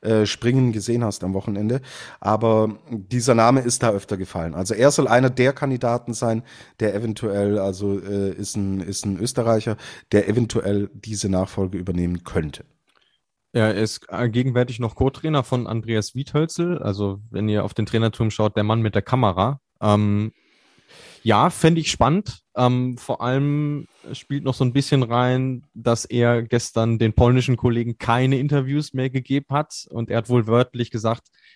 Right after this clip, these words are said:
Speaker 2: "Ich habe vom Verband keine Berechtigung dazu."
Speaker 1: Mhm.
Speaker 2: Welchen Verband er jetzt meint, das,
Speaker 1: <laughs>
Speaker 2: äh, bleibt dann eurer Fantasie überlassen.
Speaker 1: Und man hat mit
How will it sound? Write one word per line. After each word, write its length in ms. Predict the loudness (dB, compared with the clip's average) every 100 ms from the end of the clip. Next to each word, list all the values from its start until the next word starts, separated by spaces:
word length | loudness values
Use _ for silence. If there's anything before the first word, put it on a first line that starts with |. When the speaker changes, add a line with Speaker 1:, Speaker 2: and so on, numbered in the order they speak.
| -8
Speaker 2:
"Ich 120 | 2
habe 260 | 4 4
vom 200 | 2 0
Verband 540 | 0 0 2 2 2 -6 _ -6
keine 340 | 0 2 2
Berechtigung 560 | 2 2 0 -2 -6 -6
dazu." 480 | -8 -8 -6 -8 _ _ -8
Speaker 1:
Mhm. 160 | -6
Speaker 2:
Welchen 400 | 2 2 4 2
Verband 380 | 2 0 0 0
er 100 | 0
jetzt 240 | -2 -2 -2
meint, 420 | -2 -2 -6 -2
das, 220 | 0 2
Speaker 1:
<laughs> 200 | 2 2
Speaker 2:
äh, 560 | 0 -2 -2 -2 -2 -6 _
bleibt 220 | 0 2
dann 140 | 2 4
eurer 240 | 4 4
Fantasie 480 | 2 2 2 0 -4
überlassen. 580 | -4 -4 -6 -10 -18 -20 _ -10 0
Speaker 1:
Und 260 | 4 6
man 180 | 6 6
hat 340 | 4 0 -2 2
mit 800 | 4 2 -2 -8 -8 -10 -14